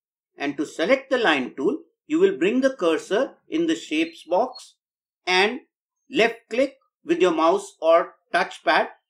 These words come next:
on the line tool. Then you bring the cursor on the drawing sheet and drag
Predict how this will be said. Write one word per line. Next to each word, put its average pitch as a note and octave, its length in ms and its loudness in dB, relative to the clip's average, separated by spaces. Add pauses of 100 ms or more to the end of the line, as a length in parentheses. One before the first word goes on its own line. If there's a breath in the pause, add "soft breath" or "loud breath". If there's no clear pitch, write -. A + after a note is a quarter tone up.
on A3+ 200 -2
the G#3 80 4
line B2+ 340 2
tool. F2 160 -12 (1400)
Then A3+ 320 4 (760)
you G#3 100 -6
bring B3+ 260 -4
the D4 80 0
cursor G#3+ 440 0
on A#3 140 -2
the F#3+ 80 2
drawing C#3+ 420 -2
sheet G3 420 -8 (260)
and F3 340 -4
drag G#3 480 0